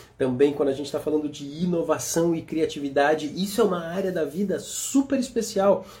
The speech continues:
super bacana e super, é, importante que, que seja olhada, que seja visitada realmente, sabe? Então, esse é,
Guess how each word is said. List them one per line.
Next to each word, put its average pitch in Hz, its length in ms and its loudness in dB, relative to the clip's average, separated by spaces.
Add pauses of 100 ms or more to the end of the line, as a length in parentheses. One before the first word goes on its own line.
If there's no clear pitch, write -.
(140)
super 226 380 0
bacana 196 600 4
e 151 60 0
super, 202 340 -2
é, 139 840 4
importante 190 1160 0 (400)
que, 135 680 -2
que 127 100 -6
seja 262 420 2
olhada, 185 460 2
que 143 140 -8
seja 214 420 0
visitada 165 920 0 (200)
realmente, 139 800 4
sabe? 131 440 -2 (420)
Então, 143 760 2
esse 151 880 0
é, 135 220 4